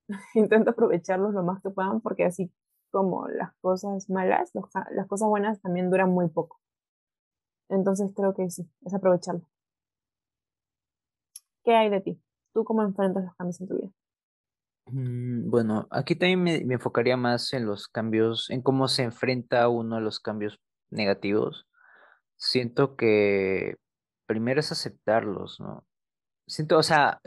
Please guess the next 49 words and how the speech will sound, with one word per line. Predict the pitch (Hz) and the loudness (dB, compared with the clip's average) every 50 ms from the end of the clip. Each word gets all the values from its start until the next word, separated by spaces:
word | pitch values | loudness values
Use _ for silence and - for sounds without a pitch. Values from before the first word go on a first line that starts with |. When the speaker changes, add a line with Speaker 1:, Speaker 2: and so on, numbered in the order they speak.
| 135 | 0
Speaker 2:
cada | - 175 185 190 | 4 6 6 6
uno | 196 190 180 | 6 4 2
tiene | 190 180 175 | 2 0 0
su | - 190 - | 0 -4 -4
proceso | - 147 117 - - 151 156 139 - 131 113 - | -2 -2 -2 -2 0 0 0 0 0 -2 -6 -4
para | - 104 101 | -4 -4 -4
aceptarlos, | 101 - - _ _ - 123 123 117 - - - - 120 | -4 -8 -10 _ _ -2 -2 -2 -2 -4 -8 -12 -14 -14
o | |
sea, | 113 104 - 113 | -12 -8 -8 -8
así | - - 127 | -6 -6 -4
como, | - 127 131 - | -4 0 0 2
Speaker 1:
Claro. | 117 110 107 | 2 0 0
Speaker 2:
bueno, | - 117 113 - - - _ - 151 - _ _ _ - | -2 -2 -4 -4 -8 -12 _ -20 -20 -20 _ _ _ -8
bueno, | 92 98 104 104 | -6 -6 -4 -4
no | 110 110 | -6 -4
sé | - 127 | -4 -4
si | 120 - 117 | -4 -4 -4
es | - 123 | -2 -2
el | 113 | -2
mejor | 110 - 117 113 | -2 -2 -2 -4
ejemplo, | - 120 117 123 117 | -4 -4 -4 -4 0
pero | - 117 110 104 | 2 4 4 4
las | 98 - - | 4 2 0
etapas | 98 - 110 - 117 110 | -2 -2 -2 0 0 0
de | 110 101 | 0 0
duelo, | 107 110 107 113 127 127 - | 2 2 0 0 0 -4 -2
que | - 101 | -2 -4
hay | 101 - | -4 -2
como | - 110 110 - - | -4 -6 -6 -6 -6
negación, | 50 - - - 98 - - 113 113 113 110 110 113 113 113 110 107 - - | -4 -2 -2 -2 -2 -2 0 2 4 4 6 6 6 6 4 4 2 0 -6
este, | - - - - - - - - 73 - - - _ _ _ - - _ _ - - _ _ _ _ _ _ _ _ _ _ _ _ _ _ _ _ _ _ - | -10 -12 -12 -12 -10 -6 -4 -4 -2 -4 -4 -6 _ _ _ -20 -20 _ _ -20 -20 _ _ _ _ _ _ _ _ _ _ _ _ _ _ _ _ _ _ -8
ah, | - 78 95 78 | -4 -2 0 2
no | 90 107 107 | 2 2 2
sé, | - - 123 92 78 113 | 4 6 6 6 6 4
<laughs> | |
negación, | 120 127 135 135 135 - - - - - - 139 135 190 170 165 165 165 160 156 | 4 4 4 4 4 2 2 4 4 4 4 4 4 6 6 6 6 4 4 2
este, | 151 - - 131 | 0 0 0 -2
negociación, | 120 120 120 120 117 110 120 113 110 123 123 135 143 135 | 0 0 2 2 2 2 0 -2 -2 0 -2 0 0 0
creo, | - 139 135 139 139 139 135 135 131 | 0 0 0 2 2 2 0 -2 -2
luego, | 120 120 120 117 117 120 117 113 | -2 0 0 0 0 0 0 -2
este, | 113 107 - - - 95 - 90 - - - | -2 -4 -10 -16 -14 -12 -12 -10 -10 -10 -10
al | 110 - | -10 -8
final, | - 147 180 180 147 | -4 2 4 4 6
bueno, | 123 104 98 | 6 4 2
al | 98 - | 0 -4
final | 120 135 151 156 | -4 -4 -6 -6
se | 156 - | -8 -8
acepta, | - - 117 98 - - - - | -10 -6 -6 -8 -8 -10 -16 -16
¿no? | - - - | -16 -18 -20